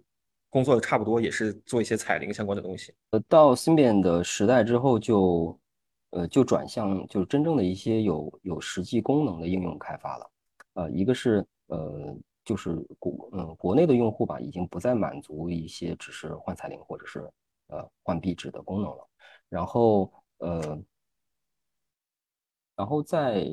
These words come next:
Speaker 2: 零五、零六的时候，当时在很多影视剧里边，呃，
Speaker 1: 嗯。
Speaker 2: 就是智能手机出现的越来越多。呃，我印象里是，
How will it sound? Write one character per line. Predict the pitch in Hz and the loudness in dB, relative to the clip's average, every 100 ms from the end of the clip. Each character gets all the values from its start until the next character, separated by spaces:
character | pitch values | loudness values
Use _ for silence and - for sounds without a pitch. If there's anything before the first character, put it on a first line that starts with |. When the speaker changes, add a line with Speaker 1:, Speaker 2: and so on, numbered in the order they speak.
| - | -4
Speaker 2:
零 | 95 107 | -2 0
五、 | 139 | 2
零 | 87 82 | 0 0
六 | 110 135 | 0 0
的 | 104 | 0
时 | 95 - | -4 -8
候， | 82 - | -12 -8
当 | - 139 | -4 -4
时 | 151 113 | -4 -6
在 | 127 | -2
很 | 123 - 76 | -4 -4 -6
多 | 110 | -4
影 | 120 - | -4 -6
视 | - 104 | -6 -8
剧 | - 139 | -2 -2
里 | 92 | -2
边， | - - - _ _ _ _ | -6 -14 -18 _ _ _ _
呃， | 92 82 | -12 -10
Speaker 1:
嗯。 | - 80 - | -10 -12 -16
Speaker 2:
就 | - | -12
是 | 92 - 80 73 - _ | -12 -8 -8 -8 -14 _
智 | 120 | -4
能 | 92 | -2
手 | - 78 | -4 -8
机 | 90 | -8
出 | 92 113 | -6 -4
现 | 104 104 | -2 -2
的 | |
越 | 95 | -2
来 | 95 87 | -2 -2
越 | 82 | -4
多。 | 87 95 - _ _ _ _ | -4 -6 -8 _ _ _ _
呃， | - | -12
我 | 78 85 | -6 -2
印 | 110 | 0
象 | 135 147 135 | 0 0 0
里 | 95 | 0
是， | 80 - 104 92 | -4 -4 -2 -2